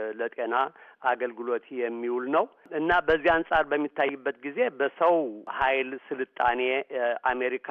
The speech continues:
ለኢትዮጵያ ያደረገችው አስተዋጽኦ እጅግ በጣም ከፍተኛ ነው። በዚህ በኩል የሚመሰገን አስተዋጽኦ አድርጓል ለማለት ይቻላል አሜሪካ። እንግዲህ በንግድ በኩል ከኢትዮጵያዊ አንጻር በማይበት ጊዜ ቻይናዎችም ይሁኑ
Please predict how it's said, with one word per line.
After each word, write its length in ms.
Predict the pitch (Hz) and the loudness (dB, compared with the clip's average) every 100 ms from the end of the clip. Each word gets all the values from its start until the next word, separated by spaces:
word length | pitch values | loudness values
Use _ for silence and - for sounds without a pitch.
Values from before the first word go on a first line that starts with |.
| 135 127 | 0 0
ለኢትዮጵያ 500 | 123 123 135 - 127 | -4 -4 -8 -6 -4
ያደረገችው 680 | 117 120 120 120 113 - 113 | -4 -2 -4 -4 -6 -6 -8
አስተዋጽኦ 520 | 120 139 127 - 170 - 170 | -6 -2 -2 0 -4 -4 -12
እጅግ 380 | 180 202 277 202 | -14 -10 -10 -6
በጣም 240 | 165 165 147 | 0 0 0
ከፍተኛ 400 | 147 - 120 123 110 | -6 -4 -4 -4 -6
ነው። 120 | 113 | -4
በዚህ 220 | 151 156 | -4 0
በኩል 280 | 170 - 208 - - - 151 | 0 0 -4 -6 -20 -18 -4
የሚመሰገን 760 | 151 160 156 147 143 127 127 | 0 2 2 0 0 0 0
አስተዋጽኦ 420 | 120 - 117 - | -2 -2 -4 -2
አድርጓል 380 | 113 107 - 113 | -8 -8 -4 -2
ለማለት 340 | 113 110 113 110 | -2 -6 -6 -8
ይቻላል 420 | - 120 113 110 | -4 -4 -2 -4
አሜሪካ። 360 | 110 110 107 113 - - | -4 -4 -4 -8 -8 -4
እንግዲህ 360 | 185 196 240 302 208 | 0 0 0 -2 2
በንግድ 480 | 185 196 226 208 185 | 4 4 2 -4 0
በኩል 480 | 196 185 - 143 196 302 - | 2 2 0 0 0 -6 -8
ከኢትዮጵያዊ 640 | 156 139 151 135 165 170 214 151 104 131 | -2 0 0 0 4 6 4 0 -4 0
አንጻር 480 | 127 - 120 110 - - - 113 113 | 0 0 0 0 -2 -8 -8 -8 -2
በማይበት 640 | 135 143 151 147 160 156 | 0 4 2 2 -2 -2
ጊዜ 180 | 165 151 190 - - | -4 -2 -2 -4 -6
ቻይናዎችም 920 | 190 180 202 202 196 202 - - 226 220 202 | 2 2 4 4 6 4 0 0 2 0 -6
ይሁኑ 360 | 156 160 147 | -6 -4 0